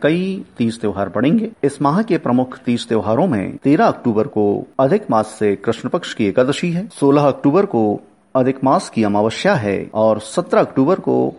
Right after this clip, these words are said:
अश्विन मास के नवरात्र आरंभ होंगे, जहां घट घट स्थापना की जाएगी। सूर्य कन्या से तुला राशि में प्रवेश करेंगे। देवी दुर्गा के साथ सूर्य देव की भी विशेष पूजन अर्चना की जाएगी।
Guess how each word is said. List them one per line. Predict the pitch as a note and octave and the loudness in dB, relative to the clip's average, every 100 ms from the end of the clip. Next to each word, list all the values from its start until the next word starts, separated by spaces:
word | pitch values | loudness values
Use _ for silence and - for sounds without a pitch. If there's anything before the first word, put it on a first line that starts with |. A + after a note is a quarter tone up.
| - | -6
अश्विन | F#3+ - A3+ G#3 | -6 -2 0 0
मास | B2 A#2 | 0 -2
के | - A2 | -2 -2
नवरात्र | G#2+ A#2 C#3+ E3+ E3+ F3+ F3+ - - | 0 2 2 2 0 -6 -6 -16 -6
आरंभ | G#2 A#2+ D#3 | -2 0 0
होंगे, | D#3 D#3+ E3 D#3+ | -2 -2 -2 -2
जहां | A2 G2 A2+ G#2+ - G#2+ | -4 -4 -2 -4 -8 -6
घट | D3 D#3 | -4 -2
घट | B2+ E3+ A2+ - - | -2 -2 -4 -10 -10
स्थापना | C3+ B2+ A2 G#2+ | -2 -2 -2 -4
की | A2 C3 | -2 0
जाएगी। | D3 D3 C#3+ C4 - - | 2 0 -4 -10 -6 2
सूर्य | E3+ D#3+ | 4 4
कन्या | C#3 C3 | 4 4
से | B2+ B2+ G#2+ - - | 4 2 -2 -6 0
तुला | G3 D#3 | 2 4
राशि | A2 - | 2 0
में | G#2+ F#2+ | -4 0
प्रवेश | A#2+ D#3+ | 0 0
करेंगे। | - F3+ F3 F#3 | 0 0 0 -2
देवी | A#2 A2 A2 | 0 0 0
दुर्गा | A2 C#3 | 2 0
के | B2+ | 0
साथ | - C#3 D3 | -2 2 2
सूर्य | D3 E3+ G#3+ G#3+ | 2 2 4 4
देव | C#3+ D3 E3+ | 2 2 2
की | B2 | 0
भी | G#2 A2+ | 0 0
विशेष | A2 D#3 F3 | 0 0 -2
पूजन | - G#2 G2+ G2 | -2 -2 0 -4
अर्चना | F2+ - G2 F2 - - | -6 -4 -4 -4 -8 -2
की | D3+ | 0
जाएगी। | D3+ D3+ D3 D3+ | 2 0 0 -4